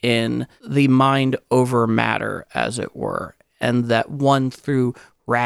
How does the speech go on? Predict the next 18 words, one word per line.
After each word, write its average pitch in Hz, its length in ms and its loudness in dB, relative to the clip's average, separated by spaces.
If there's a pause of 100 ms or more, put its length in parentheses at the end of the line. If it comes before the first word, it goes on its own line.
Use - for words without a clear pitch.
(160)
rationality 135 920 2 (540)
can 131 240 2 (180)
overcome 127 920 0 (200)
their 120 440 0 (360)
external - 880 -2 (260)
difficulties. 113 760 -4
You 147 80 -2
know, 120 60 -2
for 165 200 0
a 123 40 2
Roman 143 280 2
emperor, 117 500 -4 (420)
he 208 160 -2
basically 170 680 0
lived 127 460 0
as 117 220 0
an 117 120 0
ascetic, - 580 -4